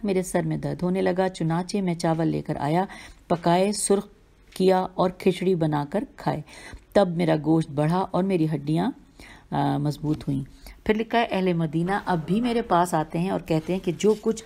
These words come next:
इराक के लोग आपको देते हैं, वो हमें भी दें, और मैंने उन्हें दिया।" और ये है किताब सा-, अ, हवाला है यहाँ पर गुफ्तगू का कि क-, काफ़ी किताब का नाम है और जिल्द नंबर छः, सफ़ा नंबर थ्री ट्वेंटी, सॉरी, थ्री फ़ोर्टी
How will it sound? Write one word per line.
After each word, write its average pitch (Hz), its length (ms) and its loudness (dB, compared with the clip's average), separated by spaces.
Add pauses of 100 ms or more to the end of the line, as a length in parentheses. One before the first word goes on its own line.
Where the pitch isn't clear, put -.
(120)
इराक 170 420 0
के 190 60 2
लोग 180 400 2
आपको 190 400 2
देते 165 300 2
हैं, 151 200 -4 (360)
वो 190 80 4
हमें 190 260 2
भी 170 120 4
दें, 180 220 2 (300)
और 180 100 4
मैंने 175 300 2
उन्हें 226 320 0
दिया।" 147 300 0 (480)
और 156 180 2
ये 151 160 -2
है 214 160 -2
किताब 165 440 0
सा-, - 360 -2
अ, 147 260 -4
हवाला 151 380 0
है 185 140 -2
यहाँ 185 160 -2
पर 202 220 -4
गुफ्तगू 180 400 -2
का 208 220 -6 (460)
कि 180 100 4
क-, 175 280 -4 (100)
काफ़ी 165 380 0
किताब 202 420 -2
का 208 180 -2
नाम 202 220 -2
है 226 120 0
और 196 80 0
जिल्द 170 220 -2
नंबर 160 240 -2
छः, 196 200 -4
सफ़ा 170 300 -4
नंबर 165 260 -2
थ्री 185 280 -6
ट्वेंटी, 170 480 -6 (320)
सॉरी, 160 240 0
थ्री 220 220 -4
फ़ोर्टी 190 380 -4